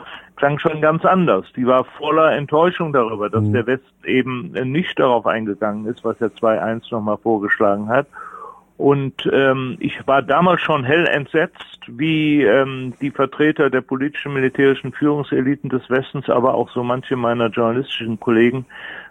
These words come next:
Speaker 1: sich in der Kaffeepause nach Putins Rede über ihn lustig gemacht haben und das nicht ernst genommen haben. Jetzt sind wir wieder, äh, fünfzehn Jahre später und jetzt kommen die beiden Reden vom Montagabend und von gestern Abend, die allerdings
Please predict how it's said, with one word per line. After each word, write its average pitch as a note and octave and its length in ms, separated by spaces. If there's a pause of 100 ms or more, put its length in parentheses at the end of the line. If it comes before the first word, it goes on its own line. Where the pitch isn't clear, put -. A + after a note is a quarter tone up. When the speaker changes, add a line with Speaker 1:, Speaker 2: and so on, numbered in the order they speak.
(120)
Speaker 1:
sich B2+ 140
in C3 80
der A2+ 140
Kaffeepause A#2+ 720
nach A2+ 340
Putins B2 460
Rede B2 240
über A#2+ 340
ihn A#2+ 200
lustig B2+ 540
gemacht A2+ 380
haben A2 220
und G#2+ 180
das G#2+ 220
nicht G#2+ 300
ernst A2 340
genommen E2 420
haben. E2 320
Jetzt - 220
sind D#3+ 180
wir A#2+ 200
wieder, F3+ 360 (600)
äh, - 140
fünfzehn D#3+ 460
Jahre C3 300
später C3+ 480
und A#2+ 220
jetzt C#3 240
kommen C#3 320
die B2+ 100
beiden A#2+ 380
Reden B2+ 400
vom A#2 200
Montagabend B2 880
und - 160
von A2 200
gestern A2+ 420
Abend, A2 400 (480)
die B2 100
allerdings C#3 540